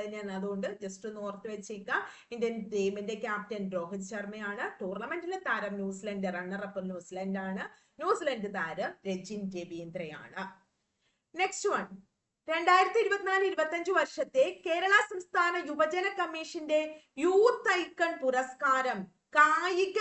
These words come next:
മേഖലയിൽ നിന്ന് ലഭിച്ചത് ആർക്കാണെന്നാണ് ചോദ്യം. കായിക മേഖലയിൽ നിന്നും യൂത്ത് ഐക്കൺ പുരസ്കാരം. കേരള സംസ്ഥാന യുവജന കമ്മീഷനാണ് കൊടുക്കുന്നത് യൂത്ത് ഐക്കൺ പുരസ്കാരം.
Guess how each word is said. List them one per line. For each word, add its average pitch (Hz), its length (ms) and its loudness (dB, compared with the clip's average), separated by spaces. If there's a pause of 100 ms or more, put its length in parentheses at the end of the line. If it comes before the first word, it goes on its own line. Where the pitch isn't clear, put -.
(100)
മേഖലയിൽ 311 540 0
നിന്ന് 285 240 -4
ലഭിച്ചത് 240 440 0
ആർക്കാണെന്നാണ് 220 580 -4 (100)
ചോദ്യം. 185 360 -4 (180)
കായിക 254 580 0 (140)
മേഖലയിൽ 202 680 -4 (160)
നിന്നും 175 380 -8 (480)
യൂത്ത് 359 500 2 (140)
ഐക്കൺ 294 400 0
പുരസ്കാരം. 190 680 -4 (360)
കേരള 254 240 4 (140)
സംസ്ഥാന 240 480 4 (340)
യുവജന 302 440 2 (140)
കമ്മീഷനാണ് 311 600 0 (100)
കൊടുക്കുന്നത് 247 640 2 (400)
യൂത്ത് 240 340 -2
ഐക്കൺ 226 260 0 (100)
പുരസ്കാരം. 226 680 -2